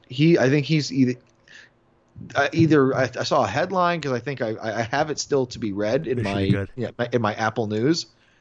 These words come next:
Speaker 1: No, I have, no, it's in my Apple News. Like, there, there, there's an,
Speaker 2: So it
Speaker 1: there's
Speaker 2: has to be
Speaker 1: someone
Speaker 2: real.
Speaker 1: who,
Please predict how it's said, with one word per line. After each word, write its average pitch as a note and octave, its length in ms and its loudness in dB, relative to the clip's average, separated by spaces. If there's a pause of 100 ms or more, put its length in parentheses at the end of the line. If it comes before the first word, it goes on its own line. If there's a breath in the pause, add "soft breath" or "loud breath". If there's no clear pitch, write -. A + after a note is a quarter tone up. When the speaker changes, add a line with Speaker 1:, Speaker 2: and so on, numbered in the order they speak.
(100)
Speaker 1:
No, E3 80 2
I D3+ 60 2
have, D3+ 200 0
no, F3 160 0
it's A#2 260 -10
in E3+ 80 -2
my E3 120 -4
Apple D#3 220 -4
News. F#3 220 -4
Like, A2+ 160 -4 (320 loud breath)
there, C#3+ 140 4
there, D3 260 4
there's C#3 320 2
an, C#3 100 2
Speaker 2:
So B2+ 100 -2
it B2 60 -4
Speaker 1:
there's C#3 120 4
Speaker 2:
has C3 80 -2
to - 60 -4
be E3 40 0
Speaker 1:
someone D#3 180 0
Speaker 2:
real. D3 120 -4
Speaker 1:
who, C#3+ 60 -8